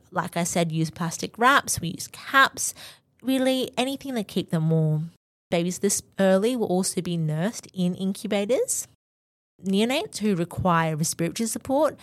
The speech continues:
can also receive heated and humidified gases. That way, these babies are breathing in warmth rather than having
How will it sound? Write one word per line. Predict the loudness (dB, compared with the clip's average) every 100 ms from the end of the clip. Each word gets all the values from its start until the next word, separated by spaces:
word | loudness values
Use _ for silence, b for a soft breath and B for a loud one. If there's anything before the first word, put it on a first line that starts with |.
| B B
can | -10 -4
also | -2 -2 -2
receive | -2 -2 -2 -2 -4
heated | -10 -6 -4 -2 -2
and | -2
humidified | -2 0 4 2 2 2 0
gases. | -2 -8 -6 -6 -8 -10 B B B
That | 2 2
way, | 2 2 2
these | -2 -2
babies | -2 0 -2 -4
are | -4 0 2 0 -4 _ _
breathing | 0 0 2 0
in | 0 2 0 -2 -4
warmth | -2 2 4 6 4 0 -14 -18 -4
rather | 2 4 2
than | 0 -2 -2
having | -2 -2 -4